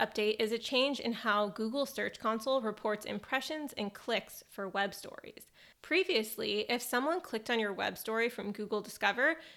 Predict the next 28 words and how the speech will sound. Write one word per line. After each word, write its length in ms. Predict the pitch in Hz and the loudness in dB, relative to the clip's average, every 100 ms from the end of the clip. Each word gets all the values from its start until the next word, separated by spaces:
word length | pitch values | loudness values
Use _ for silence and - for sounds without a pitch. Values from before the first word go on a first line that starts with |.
| - - | -4 6
and 220 | 262 247 | 8 10
then 180 | 240 240 | 8 8
went 180 | 233 220 | 6 4
on 200 | 202 196 | 2 0
to 100 | 208 | 0
watch 240 | 196 - | 0 0
more 260 | 208 240 349 | 2 4 4
of 120 | 302 | 4
your 80 | 214 | 0
stories, 580 | - - - - 262 - - - | -2 -4 -2 -2 -4 -8 -6 0
only 240 | 269 370 427 | 2 4 4
that 220 | 339 220 - - | 2 0 -6 2
first 340 | 247 262 - | 4 4 0
story 600 | - 214 196 214 285 349 - - _ | -4 -2 0 0 0 -2 -6 -20 _
registered 640 | 202 220 214 254 269 277 277 | 4 4 4 2 4 6 6
as 220 | 226 214 | 6 6
an 60 | 202 | -2
impression 540 | 190 208 208 214 208 | 2 2 2 2 2
and 260 | - 190 185 | 2 0 -2
a 20 | |
click. 400 | - - - - _ - - _ | 0 -2 -2 -20 _ -20 -20 _
But 140 | 247 - | 4 8
as 220 | 247 302 | 8 6
of 100 | 302 | 4
February 460 | 233 208 208 190 | 2 4 2 0
sixteenth, 540 | 190 190 - 302 330 - | -2 -4 -4 -2 -2 -4
this 280 | - 226 240 | -4 -2 0
has 180 | 247 | 0